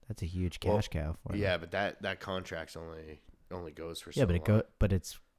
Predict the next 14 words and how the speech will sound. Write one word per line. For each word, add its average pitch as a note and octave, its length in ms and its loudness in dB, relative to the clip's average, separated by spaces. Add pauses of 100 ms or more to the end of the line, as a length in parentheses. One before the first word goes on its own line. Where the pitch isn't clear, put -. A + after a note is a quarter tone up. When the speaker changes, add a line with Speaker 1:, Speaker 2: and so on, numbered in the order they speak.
(140)
Speaker 1:
good G#2+ 180 4
for - 120 -8
both F2 240 0
sides. F2+ 500 -2 (880)
Speaker 2:
Right, A#2 400 4 (120)
but A#2 320 2
when A2+ 200 -4
they F#2+ 120 -4
start A2 320 -2
making F#2 320 -6
their E2+ 200 -8
own F2 200 -8
subscription - 640 -6
service, D#2+ 560 -10